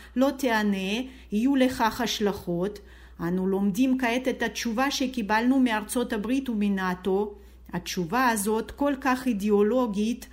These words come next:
המדברת על הייחודיות של הברית הצפון אטלנטית והמשימה המיוחדת שלה,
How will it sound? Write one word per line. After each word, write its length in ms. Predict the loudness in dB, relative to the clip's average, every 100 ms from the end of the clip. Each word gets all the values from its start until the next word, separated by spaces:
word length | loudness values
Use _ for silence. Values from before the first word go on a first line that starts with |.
| -20 -8
המדברת 840 | -4 -2 0 -2 0 -2 0 -2
על 140 | -2 0
הייחודיות 840 | 0 -2 -4 -4 -2 0 0 0
של 200 | 0 0
הברית 400 | 0 0 0 0
הצפון 460 | -2 -2 -2 0 0
אטלנטית 680 | 0 -2 -2 -2 -4 -6 -8 -20 -12 -4
והמשימה 760 | -2 0 -2 -2 0 0 0
המיוחדת 760 | 0 0 0 0 0 0 0 0
שלה, 480 | -2 -2 0 -2